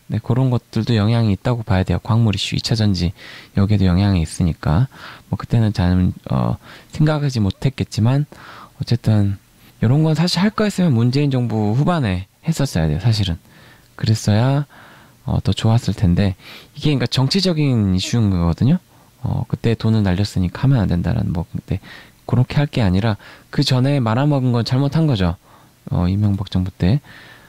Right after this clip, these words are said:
어, 돈을 다 말아먹은 건 잘못한 건데, 그와 별개로 요때 타이밍이 왔잖아요. 원자재 이슈. 그럼 요때 취소를 할 게 아니라, 그, 그건 잘못했지만,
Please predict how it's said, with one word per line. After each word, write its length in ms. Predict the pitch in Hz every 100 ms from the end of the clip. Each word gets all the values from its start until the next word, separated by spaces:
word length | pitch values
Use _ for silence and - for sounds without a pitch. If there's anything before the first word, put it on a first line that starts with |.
| - -
어, 140 | 82 -
돈을 360 | 113 110 104
다 240 | - 101 92
말아먹은 380 | 92 104 101 95
건 80 |
잘못한 420 | 92 101 110 151 151
건데, 380 | 104 117 101 - - - -
그와 160 | -
별개로 540 | 135 120 113 139 156 170 - - - -
요때 600 | 117 _ 175 180 185 175 - -
타이밍이 340 | - 208 220 196
왔잖아요. 540 | 113 92 123 95 80 -
원자재 400 | 107 117 127 113
이슈. 280 | 95 - 85
그럼 280 | - 131 117
요때 440 | 110 113 - 139 98 - - - -
취소를 360 | - 196 185
할 80 | 143
게 140 | - 117
아니라, 300 | 98 110 98
그, 100 | -
그건 200 | - 147
잘못했지만, 760 | 131 123 139 139 123 123 123